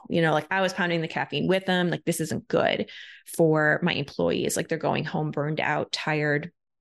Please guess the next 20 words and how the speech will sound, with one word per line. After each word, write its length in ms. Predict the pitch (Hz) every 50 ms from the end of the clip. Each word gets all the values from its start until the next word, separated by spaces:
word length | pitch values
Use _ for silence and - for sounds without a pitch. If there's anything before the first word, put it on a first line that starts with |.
| _ _ _ _ _ _ _ _ _
you 140 | - 175 165
know, 220 | 156 147 151 - - _
it's 100 | - -
not 220 | 190 190 175 -
sleeping 340 | - - 160 - - 156 156
well, 400 | 151 151 151 147 147 147 151 147 - - - - -
coming 280 | - - 190 180 175 160
right 180 | 156 - - -
back 180 | - 147 - _
the 140 | - 175 180
next 220 | 156 151 151 - -
day 120 | 156 147
to 120 | - -
this 140 | - - -
hustle." 560 | - - - - - - - - - - - - - - - - - - -
So 180 | - - 202 190
they 220 | 185 185 196 202
have 120 | 214 214 196
actually 440 | - - 170 170 - - 175 175 180
started, 500 | 180 - - 170 160 160 170 160 165